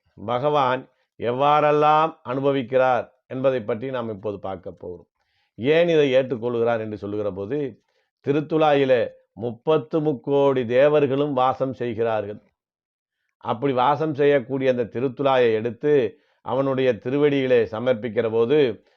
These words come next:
நமக்கு வேண்டிய நன்மைகள் அனைத்தையும் பகவான் நிச்சயமாக செய்து கொடுக்கிறார்.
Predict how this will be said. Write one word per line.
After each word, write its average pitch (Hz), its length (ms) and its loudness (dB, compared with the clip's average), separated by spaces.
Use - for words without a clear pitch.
நமக்கு 127 460 -2
வேண்டிய 139 420 0
நன்மைகள் 131 500 -2
அனைத்தையும் 131 800 -2
பகவான் 143 840 0
நிச்சயமாக 151 800 2
செய்து 123 300 -4
கொடுக்கிறார். 101 560 -8